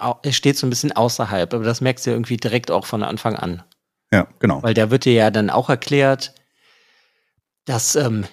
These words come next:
Speaker 1: er noch nie seinen Willen abgegeben hat. Das heißt, er hat sich ja noch nie unterworfen in dem Sinne.
Speaker 2: Ja.
Speaker 1: Und das ist aber zum Beispiel etwas, das habe ich immer noch nicht ganz verstanden.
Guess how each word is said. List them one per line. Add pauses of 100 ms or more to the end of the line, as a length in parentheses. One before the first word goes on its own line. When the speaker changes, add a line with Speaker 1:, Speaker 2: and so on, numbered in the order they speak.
(100)
Speaker 1:
er
noch
nie
seinen
Willen
abgegeben
hat.
Das
heißt,
er
hat
sich
ja
noch
nie
unterworfen
in
dem
Sinne. (460)
Speaker 2:
Ja. (240)
Speaker 1:
Und (120)
das
ist
aber
zum
Beispiel
etwas,
das
habe
ich
immer
noch
nicht
ganz
verstanden.